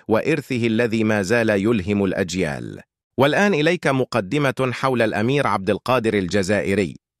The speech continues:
الأمير عبد القادر، بطل الجزائر وقائد المقاومة ضد الاستعمار الفرنسي في القرن التاسع عشر، هو واحد من أبرز الشخصيات التاريخية التي تركت بصمة لا تمحى في تاريخ الجزائر والعالم الإسلامي.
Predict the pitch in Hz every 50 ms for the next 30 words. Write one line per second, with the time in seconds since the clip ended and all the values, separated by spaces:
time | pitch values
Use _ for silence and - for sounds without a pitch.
0 | _ _ - 120 110 92 123 165 196 190 156 135 120 113 117 104 - 104 87 76
1 | 73 76 65 - _ _ _ _ - 95 120 - 123 117 113 107 92 107 104 95
2 | 131 139 - 101 135 143 131 117 104 - - 131 131 87 117 113 110 107 110 104
3 | - 113 110 104 117 123 123 117 - 117 107 113 117 104 107 107 104 - - 113
4 | 95 101 113 117 113 107 95 - 110 98 95 90 - - 131 127 127 120 _ _
5 | _ _ - 120 113 - 143 147 139 131 110 - - 131 117 - 120 104 101 98
6 | 92 120 131 - 120 143 143 - _ _ _ _ - 131 131 120 120 143 156 143
7 | 151 135 135 139 143 127 117 - - 120 113 127 113 104 107 - - 117 - -
8 | 113 107 120 123 - 117 98 - 117 110 101 98 92 - 143 120 104 110 113 _
9 | _ _ _ - 117 123 131 - - 110 101 151 147 139 - 127 104 - 131 135
10 | - 135 131 120 - 127 123 110 104 98 - 135 131 120 - 117 107 - 113 110
11 | - 110 104 120 117 - - 104 87 95 95 85 110 110 - - 107 104 101 95
12 | 95 92 85 90 104 104 101 95 98 82 95 - - 104 92 90 80 67 53